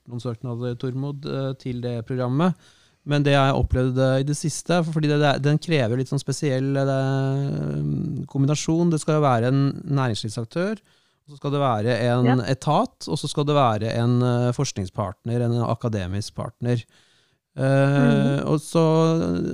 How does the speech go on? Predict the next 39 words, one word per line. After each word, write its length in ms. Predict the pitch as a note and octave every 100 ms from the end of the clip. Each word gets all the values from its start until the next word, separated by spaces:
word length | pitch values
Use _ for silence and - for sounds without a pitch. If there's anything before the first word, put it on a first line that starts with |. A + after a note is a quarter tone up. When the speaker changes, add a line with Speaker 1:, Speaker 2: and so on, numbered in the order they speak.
| - - D3 C3+
Speaker 1:
men 140 | C#3+ D#3
da 100 | E3 D#3+ B2
er 60 |
det 80 | D#3+
viktig, 300 | F#3 - E3+ F#3
eh, 220 | E3+ D#3+
tenker 320 | D3+ D#3 D#3+
jeg, 160 | D#3 D#3
<laughs> 60 | -
at 160 | D3+ - D3
den, 160 | D#3+ D3+
eh, 260 | C#3+ D3+ D3+ - - -
kommunale 480 | D3 D3+ B2+ A#2 C#3+
etaten 480 | - A#2 G#2+ - D3+
også 360 | C3+ - - C#3+
er 140 | C#3
interessert 560 | C#3 D#3 - B2+ G2+ F#2+ -
i 40 |
å 20 | D#3+
bli 300 | D#3+ D3+ A#2
med 220 | G2 F#2+
på 80 | C#3
dette 160 | C3 D3
samspillet 600 | D3+ A#2 - A#2 A2 C3+
med 480 | B2 B2 C3 C3+ C3
nettopp 400 | C3 G#3+ F#3+ -
de 100 | E3
to 200 | D#3+ D#3
andre 300 | C3 G#2+ A#2
aktørene, 460 | C3+ - G#2 B2 F#3
ellers 180 | C#3 E3
så 60 |
får 420 | - - B2 G#2 G2+
vi 120 | A2
ikke, 260 | - C#3 D3+ _ _ _ _ -
eh, 140 | C#3+
brukt 440 | B2+ A2+ B3+ -
det 120 | - D#3
programmet. 440 | D3+ A#2+ A2+